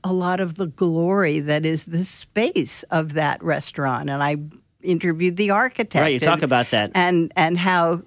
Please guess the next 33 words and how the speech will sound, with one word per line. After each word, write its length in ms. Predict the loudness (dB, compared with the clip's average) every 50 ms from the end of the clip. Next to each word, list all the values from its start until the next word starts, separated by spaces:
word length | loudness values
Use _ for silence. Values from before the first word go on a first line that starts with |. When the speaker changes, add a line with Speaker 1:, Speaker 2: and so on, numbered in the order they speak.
| -12
Speaker 1:
he, 240 | -8 -6 -6 -6 -6 -8
you 160 | -2 0 0 0
know, 120 | 0 0
how 220 | 0 0 0 0
he 180 | 2 2 0 0
thought 360 | 0 0 2 2 2 2 0 -2
that 220 | -2 -2 -2 -2
through, 460 | -8 -8 -2 2 2 4 4 4 4 4
and 120 | 2 2
how 240 | 2 2 2 2 0 -2 -6 -12 -16 -4
he 180 | 0 2 2 4
and 120 | 2 2
Danny 280 | 2 2 2 2 2 2
Meyer 460 | 4 4 4 4 2 4 2 2 2
decided 840 | 0 -4 -10 -12 -4 -2 -2 -2 0 0 0 0 2 0 -2 -2 0
that 140 | 0 0 0
it 80 | 0 0
was 200 | 0 -2 -2 -2
gonna 220 | -2 -2 -2 0 0
be 200 | 0 0 0 2
like, 380 | 2 0 0 -2 -4 -10 -18 -20 -20 -20 -20 -20 _ _ _ 0
um, 200 | 0 0 0 0 -2
Italian 560 | -4 -4 -2 0 2 2 2 4 2 2 0
country 520 | 0 0 0 0 0 2 2 2 2 2
inns 600 | 2 2 2 2 4 4 2 2 2 2 0 -2 -2
inside, 680 | 0 2 2 2 2 0 2 2 4 4 4 2 2
even 220 | 0 0 0 2 2
though 120 | 2 2
it 40 | 2
was 180 | 0 0 0 0
an 100 | 0 2
American 560 | 2 2 2 2 2 2 0 -2 -2 0 2
restaurant, 640 | 2 2 0 0 -2 -2 0 2 2 0 -2 -6